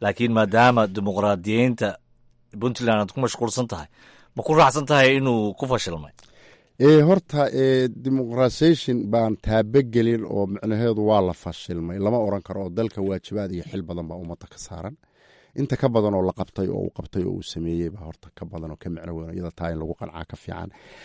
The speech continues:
Speaker 2: Laakiin waa, waa ballanqaadkiisii bay ka mid ahayd inuu qabto, mana uusan qaban. Ee, qofku ballanqaadkiisa, ee, maxay ahayd too, ee, marka uu wax ballan qaado, ama waa ku guulaystaa, ama kuma guulaysto, waa, waa, waa, waa,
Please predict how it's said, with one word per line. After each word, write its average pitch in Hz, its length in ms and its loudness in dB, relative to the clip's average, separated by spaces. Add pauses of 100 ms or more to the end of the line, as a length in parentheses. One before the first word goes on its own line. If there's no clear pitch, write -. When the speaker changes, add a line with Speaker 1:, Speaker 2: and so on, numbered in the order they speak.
(160)
Speaker 2:
Laakiin 170 400 8
waa, 147 140 12
waa 139 340 8
ballanqaadkiisii 127 1000 2
bay 107 120 4
ka - 200 2
mid 104 200 4
ahayd 92 240 -10
inuu 87 160 -6
qabto, - 340 -16 (140)
mana 117 240 -2
uusan 87 380 -10
qaban. 95 260 -4 (440)
Ee, 135 100 4
qofku 185 300 4
ballanqaadkiisa, 160 1000 4 (160)
ee, 104 520 2 (420)
maxay 104 280 4
ahayd 98 200 4
too, 98 400 0
ee, 101 180 -2
marka 98 540 -2
uu 98 180 -2
wax - 140 -10
ballan 110 300 4
qaado, 90 420 0
ama 131 180 4
waa 156 180 10
ku 208 140 -2
guulaystaa, 113 640 0 (420)
ama 107 200 0
kuma 120 260 2
guulaysto, 90 540 -2
waa, 87 340 -2
waa, 92 240 -6
waa, 92 240 -10
waa, 90 240 -6